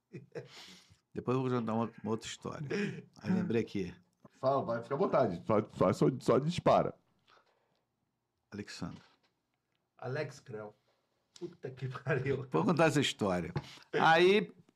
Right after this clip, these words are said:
Speaker 2: o jogo seguinte contra Bom Sucesso. Fomos jogar no campo do América contra o Bom Sucesso. Aí, pum, um a zero. Empataram, dois a um Bangu. Falei: "Putz, vamos ganhar." Cleimar já era o treinador.
Speaker 3: E Almir tava em campo?
Speaker 2: Não, ainda não.
Speaker 3: Ainda não?
Speaker 2: Ainda não.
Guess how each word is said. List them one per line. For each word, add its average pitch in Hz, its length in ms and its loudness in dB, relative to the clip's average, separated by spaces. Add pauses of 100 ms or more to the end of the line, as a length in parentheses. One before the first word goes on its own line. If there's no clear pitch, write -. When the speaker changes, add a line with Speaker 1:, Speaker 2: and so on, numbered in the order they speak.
(180)
Speaker 2:
o 127 80 0
jogo 160 220 2
seguinte 160 460 0
contra 156 520 -2 (1400)
Bom 139 220 2
Sucesso. 95 600 -2
Fomos 101 200 -6
jogar 104 240 -2
no 113 80 -2
campo 110 240 -8
do 110 100 -2
América 127 440 -2
contra 127 200 -4
o 123 40 -8
Bom 131 140 -4
Sucesso. - 640 -14 (840)
Aí, - 120 -14
pum, - 260 -10 (300)
um 98 60 -6
a 95 60 -4
zero. 120 640 -4 (720)
Empataram, 120 520 -4
dois 113 340 -2
a 113 60 0
um 110 60 -2
Bangu. 110 360 -4
Falei: - 220 -12
"Putz, - 720 -16 (800)
vamos 139 180 0
ganhar." 123 140 2
Cleimar 131 360 4
já 131 120 2
era 135 100 2
o 123 40 -8
treinador. 147 420 0
Speaker 3:
E 139 60 0
Almir 151 260 4
tava 151 180 2
em 135 60 -2
campo? 175 400 2
Speaker 2:
Não, 90 260 -10
ainda 101 160 -4
não. 104 120 0
Speaker 3:
Ainda 135 200 2
não? 139 240 0
Speaker 2:
Ainda 139 260 -2
não. 101 300 -2